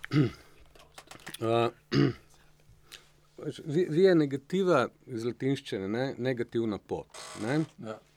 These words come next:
Speaker 1: A, <clears throat> v resnici, a, izhaja iz enega mojega globokega osebnega prepričanja,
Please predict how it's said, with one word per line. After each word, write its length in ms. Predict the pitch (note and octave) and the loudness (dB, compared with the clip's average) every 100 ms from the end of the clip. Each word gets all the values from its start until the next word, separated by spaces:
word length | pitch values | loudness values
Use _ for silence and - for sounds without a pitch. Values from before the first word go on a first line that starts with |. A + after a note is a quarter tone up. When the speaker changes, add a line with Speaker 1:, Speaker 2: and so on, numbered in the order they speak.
| _ _ _ - - A2+ A2+ | _ _ _ -20 -14 -12 -6
Speaker 1:
A, 300 | G#2+ G#2+ G2+ - - C3+ G2 | -4 -2 -4 -6 -2 0 0
<clears throat> 600 | - _ _ _ - - | -8 _ _ _ -20 -10
v 80 | A#2+ | -6
resnici, 680 | A2+ - F3 G3 - B2+ G2+ - - - - _ | -6 2 2 2 -2 -2 -4 -6 -20 -20 -20 _
a, 300 | A2 A2+ A#2+ | -6 -2 0
izhaja 560 | A#2+ A#2+ - F3 F#3 D3+ | 0 -4 0 2 4 4
iz 160 | B2+ B2+ | 2 0
enega 320 | D3 D#3 C#3 | 0 0 0
mojega 300 | C#3 D3+ B2+ | 0 0 -2
globokega 580 | A#2 A#2+ E3 F3 D3 A#2+ | -2 2 0 0 -6 -6
osebnega 460 | - D3+ D3+ A#2+ | 0 2 2 0
prepričanja, 840 | A#2 A2+ - C3+ - E3+ E3+ D#3+ | -4 -6 -2 -4 -2 -2 0 0